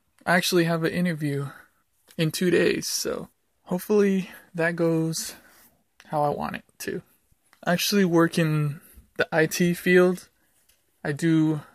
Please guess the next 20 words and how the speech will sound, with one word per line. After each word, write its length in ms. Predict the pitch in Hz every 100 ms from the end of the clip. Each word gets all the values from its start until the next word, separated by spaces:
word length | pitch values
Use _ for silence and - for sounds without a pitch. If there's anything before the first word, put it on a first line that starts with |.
| _
a 120 | 226 156
lot 280 | 147 147
of, 400 | 143 139 - - _ _ - -
I've 200 | - 156
worked 260 | 165 156 -
on 100 | 151
a 80 | 143
lot 220 | 143 143
of 120 | 135 - - -
hardware 760 | - 143 151 151 156 160 165 165 _ _ _ _
for 180 | 156 147
the 120 | 147
most 280 | 151 156 -
part, 320 | 160 160 185 - _ _ _
but 120 | 147
I 100 | 147
do 200 | 143 156
know 180 | 151 143
my 180 | 139 131
software. 760 | - 135 135 - 143 135 139